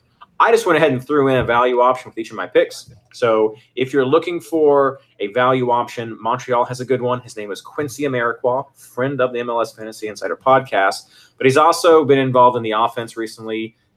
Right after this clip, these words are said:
uh, has done some scoring, a very budget value price, uh, a good bench option if you think he might be involved in some of the offense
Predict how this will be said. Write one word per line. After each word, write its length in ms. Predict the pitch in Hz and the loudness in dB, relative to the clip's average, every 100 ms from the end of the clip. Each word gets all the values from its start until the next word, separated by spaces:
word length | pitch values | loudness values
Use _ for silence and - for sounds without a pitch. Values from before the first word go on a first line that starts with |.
| - | -8
uh, 120 | 104 | -6
has 320 | - 131 131 | -2 0 0
done 180 | 127 123 | 0 -2
some 140 | 117 | -6
scoring, 540 | 110 117 110 110 107 113 _ _ - | -10 -4 -2 -2 -6 -14 _ _ -6
a 160 | 98 | -6
very 360 | 98 120 131 139 | 0 4 6 6
budget 360 | 123 120 113 98 | 4 2 0 0
value 320 | 107 107 104 | 0 0 -2
price, 500 | - 104 104 - - _ | 0 2 2 -4 -16 _
uh, 200 | 104 90 90 | -6 -4 -4
a 40 | |
good 340 | - 117 110 101 - | -4 0 0 -2 -6
bench 280 | 107 98 - | -4 -4 -6
option 480 | 95 - 104 95 95 _ _ - | -4 -4 -6 -10 -12 _ _ -18
if 100 | - | -16
you 60 | |
think 240 | 107 101 95 | -10 -10 -10
he 80 | 104 | -10
might 220 | 98 90 | -10 -10
be 100 | 85 | -12
involved 380 | 85 90 85 85 | -6 -4 -4 -6
in 40 | |
some 140 | - | -12
of 60 | 82 | -14
the 80 | 87 | -4
offense 600 | 113 110 101 123 - - | -2 -2 -4 -6 -8 -14